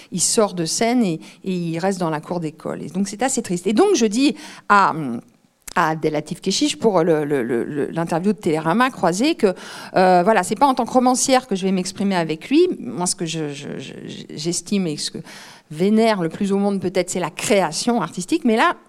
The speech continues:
je crois qu'on m'a appelée pour parler avec lui en tant que professeur. Et je lui dis, je peux pas, euh, euh, voilà, euh, faire croire à mes élèves que s'ils aboient, euh, comme les gamins dans la scène d'ouverture et s'ils font, euh,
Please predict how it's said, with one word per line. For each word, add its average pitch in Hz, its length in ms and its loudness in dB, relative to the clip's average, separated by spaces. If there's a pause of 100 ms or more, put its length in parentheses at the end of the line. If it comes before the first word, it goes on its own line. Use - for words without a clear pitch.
(120)
je 190 80 -12
crois 262 180 2
qu'on 233 140 -4
m'a 185 200 2
appelée 247 300 0
pour 214 400 -4
parler 185 220 0
avec 185 240 0
lui 277 80 2
en 254 60 2
tant 240 180 0
que 202 80 -2
professeur. - 680 -6 (380)
Et 185 80 0
je 202 100 0
lui 185 200 -2
dis, 311 280 6
je 220 100 0
peux 196 200 -2
pas, 269 400 4
euh, 190 120 2 (360)
euh, 170 280 4
voilà, 226 420 4
euh, 180 200 4
faire 170 220 -4
croire 285 280 2
à 220 60 0
mes 175 220 -4
élèves 254 400 2
que 185 160 0
s'ils 208 580 0
aboient, 202 560 0
euh, 170 140 2
comme 180 280 -2
les 170 160 -6
gamins 185 540 -2
dans 160 140 -4
la 156 100 -6
scène 190 240 -2
d'ouverture 180 800 0
et 165 100 -4
s'ils 180 600 -6
font, 190 380 -2
euh, 160 40 -2